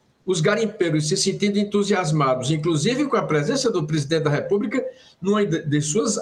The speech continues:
áreas, tá? As áreas proibidas de garimpo, áreas que são organizações criminosas. O presidente foi lá pra incentivar, ainda num contexto em que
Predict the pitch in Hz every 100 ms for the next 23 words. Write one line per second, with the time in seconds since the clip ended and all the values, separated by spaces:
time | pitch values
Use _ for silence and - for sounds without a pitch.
0 | - 196 220 143 113 - 117 120 110 170
1 | 247 214 - 190 156 190 226 214 220 226
2 | 208 190 202 - 113 131 156 226 208 151
3 | 196 214 - 151 151 160 190 196 180 156
4 | 202 220 - 233 294 214 170 147 - -
5 | 135 175 165 156 160 262 - 208 240 151
6 | 208 269 240 - 269 349 214 160 151 -
7 | - 131 135 165 214 214 196 - 160 151
8 | 185 214 214 202 160 131